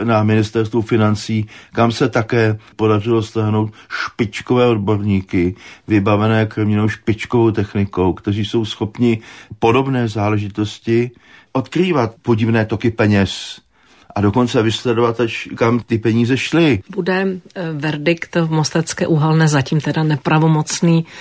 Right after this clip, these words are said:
Speaker 2: mít ten charakter výchovné lekce?
Speaker 1: No, měl by mít, ale dneska už je to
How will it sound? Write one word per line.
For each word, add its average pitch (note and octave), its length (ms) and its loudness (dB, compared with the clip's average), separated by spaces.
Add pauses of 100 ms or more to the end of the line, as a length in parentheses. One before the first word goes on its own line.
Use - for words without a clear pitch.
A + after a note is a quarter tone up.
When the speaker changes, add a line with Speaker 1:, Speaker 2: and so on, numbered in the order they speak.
(160)
Speaker 2:
mít D#3 400 0
ten D3+ 340 2 (220)
charakter D3+ 520 -2
výchovné D#3 440 0
lekce? C#3 380 -4 (500)
Speaker 1:
No, B2 200 4
měl A#2+ 240 4
by C#3 140 0
mít, C3 340 0 (320)
ale A#2 220 2
dneska A2+ 380 0
už A2 200 -2
je A#2+ 80 0
to A#2+ 280 0